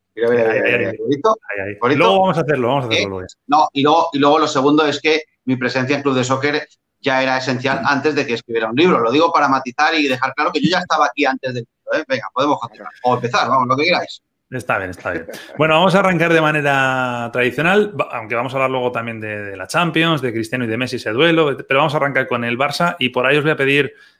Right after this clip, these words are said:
Speaker 2: eh, como os digo, de manera tradicional, vuestros titulares. No sé quién se arranca. Carlitos, ¿arrancas tú?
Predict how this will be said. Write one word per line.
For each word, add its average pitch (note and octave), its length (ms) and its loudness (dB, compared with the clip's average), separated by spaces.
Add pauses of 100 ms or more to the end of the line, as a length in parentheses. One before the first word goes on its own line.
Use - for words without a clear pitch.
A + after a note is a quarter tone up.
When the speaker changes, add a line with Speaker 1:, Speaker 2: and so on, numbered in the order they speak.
Speaker 2:
eh, A2 440 -4
como A2 140 -6
os A#2 60 -4
digo, B2+ 120 0
de A#2 40 0
manera A#2+ 220 -2
tradicional, A#2+ 360 -4
vuestros A#2 420 -2
titulares. B2 640 0
No A#2+ 80 -12
sé C3 120 -8
quién C3+ 160 -6
se B2+ 120 -8
arranca. A2+ 260 -4
Carlitos, B2 320 -2
¿arrancas C#3+ 320 -2
tú? G#3 300 2